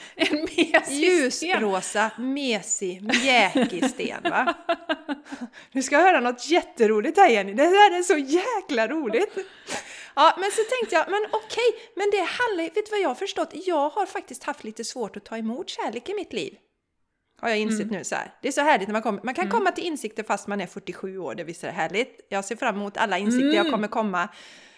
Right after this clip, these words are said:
Speaker 2: till när jag är sjuttiofyra också. Men i alla fall,
Speaker 1: Mm.
Speaker 2: och jag liksom, ja, men fokusera på det här, och jag fick ju en övning till mig av Julie också, Julie Payat, när jag gjorde en session, och det är att man föreställer sig,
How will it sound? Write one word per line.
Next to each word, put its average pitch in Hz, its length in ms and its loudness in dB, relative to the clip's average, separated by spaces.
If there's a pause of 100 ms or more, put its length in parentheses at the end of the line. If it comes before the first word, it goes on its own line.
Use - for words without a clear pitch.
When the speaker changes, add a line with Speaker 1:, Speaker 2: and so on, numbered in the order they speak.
(140)
Speaker 2:
till 190 200 -6
när 185 60 -6
jag 185 120 -2
är 202 40 -2
sjuttiofyra 202 640 -6
också. 208 320 -4 (540)
Men 320 260 0
i 370 160 -2
alla 320 100 2
fall, 240 260 4
Speaker 1:
Mm. 254 500 0
Speaker 2:
och 403 80 0
jag 381 320 4
liksom, 359 420 -4
ja, 403 180 4
men 427 100 -2
fokusera 392 580 -4
på 277 140 -8
det 294 80 -4
här, 277 240 -4
och 262 80 -6
jag 285 160 -6
fick 349 240 -8
ju 247 60 -6
en 240 140 -8
övning 208 400 -4
till 208 260 -8
mig 190 120 -8
av 196 160 -8
Julie 233 500 -6
också, - 380 -8 (120)
Julie 202 260 -10
Payat, - 600 -10 (180)
när 226 120 -8
jag 190 200 -6
gjorde 202 240 -8
en 185 60 -12
session, 196 420 -10
och 214 60 -8
det 294 120 -4
är 277 40 0
att 247 100 -6
man 226 120 -6
föreställer 185 560 -4
sig, 220 300 -8